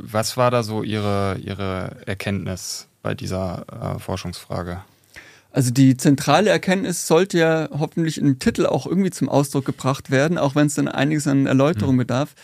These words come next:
Speaker 2: Und der Titel ist ja Modernity in Islamic Tradition.
Speaker 1: Mhm.
Speaker 2: Und dieses, diese Formuli-, Modierung, Modernity in Islamic Tradition, Modernität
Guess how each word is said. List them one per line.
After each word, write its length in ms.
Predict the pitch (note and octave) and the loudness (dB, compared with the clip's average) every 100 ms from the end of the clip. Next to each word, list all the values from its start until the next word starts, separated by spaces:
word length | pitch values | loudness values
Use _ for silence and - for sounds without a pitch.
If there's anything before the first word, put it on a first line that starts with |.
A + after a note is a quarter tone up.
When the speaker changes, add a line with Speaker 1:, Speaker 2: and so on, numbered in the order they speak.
| - - - | -20 -20 2
Speaker 2:
Und 100 | C#3 | 2
der 100 | C3 | 4
Titel 160 | F3+ | 2
ist 80 | D#3+ | 4
ja 80 | D3+ | 4
Modernity 580 | D3 C3+ D#3 F3 C#3+ C3+ | 4 6 4 4 0 -2
in 80 | |
Islamic 420 | A#2 - C3+ C3+ C3 | 0 2 4 4 4
Tradition. 540 | C3+ A#2 B2 - C3 - | 0 0 -2 -4 -8 -8
Speaker 1:
Mhm. 240 | F#2+ A2 - _ | -4 -4 -6 _
Speaker 2:
Und 280 | C#3 C3+ | 4 6
dieses, 560 | C#3+ D#3 D#3 C#3 - - - | 4 2 2 0 -2 -4 -6
diese 380 | - C3+ C#3+ | -6 -2 0
Formuli-, 480 | C#3 D#3 D3 D#3+ F3+ | 4 4 4 4 0
Modierung, 680 | - D3 C#3+ F#3 D#3+ F3+ F#3 | 2 2 4 2 2 0 2
Modernity 520 | C#3+ C3 D#3 F#3 E3 | 2 4 4 2 0
in 140 | D#3+ C#3+ | -2 -2
Islamic 400 | - C#3 C#3 C3+ | 0 0 2 0
Tradition, 400 | B2 D3 - C3+ | -4 -6 -2 2
Modernität 680 | C3+ C3+ C#3 C#3+ D3+ D3 | 4 4 4 2 2 -2